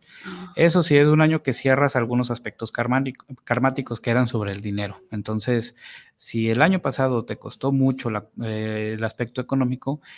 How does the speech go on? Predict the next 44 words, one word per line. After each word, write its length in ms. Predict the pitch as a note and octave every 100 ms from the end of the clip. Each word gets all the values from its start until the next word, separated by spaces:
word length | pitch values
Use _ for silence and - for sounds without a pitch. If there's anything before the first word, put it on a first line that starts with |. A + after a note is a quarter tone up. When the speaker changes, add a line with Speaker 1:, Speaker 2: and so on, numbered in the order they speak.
| _
Speaker 2:
en 140 | B2 B2
este 240 | B2+ D3
cierras 420 | - C#3 C3+ C3
ese 160 | C3 C3+
ciclo. 380 | - D#3 - G#2+
Quiere 160 | B2
decir 240 | B2 C3 B2
que 80 | B2+
es 160 | A#2+ C3
un 200 | B2 B2+
año 240 | B2+ B2+
que 80 | A#2
te 160 | A2
va 100 | G#2+
a 80 | C#3
permitir 460 | D#3 C3+ A2 A#2+ A#2
tener 420 | A#2+ A2+ A#2 A2+ A#2
más 240 | A2+ A#2 A2+
ahorros 460 | A2 B2+ B2+ A2+
o 40 | A2
ganar 300 | G#2 G#2 G#2+
más 240 | G#2 G#2
dinero. 320 | A2+ A#2+ A#2+ - - - _ -
Pero 220 | B2 B2
sí 160 | B2+
hazle 260 | B2 C3+ C3
caso 260 | C3 B2 B2+
a 40 |
las 180 | A#2 -
ideas 240 | G#2 G2+
que 120 | -
te 120 | - B2
lleguen, 300 | D3+ C3 A2+
porque 240 | G#2+ A2
esas 240 | - A#2 A2
ideas 200 | A2 A#2
son 100 | A2+
las 100 | -
que 120 | -
te 120 | G#2+
van 200 | G#2+ B2
a 40 |
llevar 420 | C3+ A2 G#2 A2+ A#2+
a, 340 | G#2+ G#2 -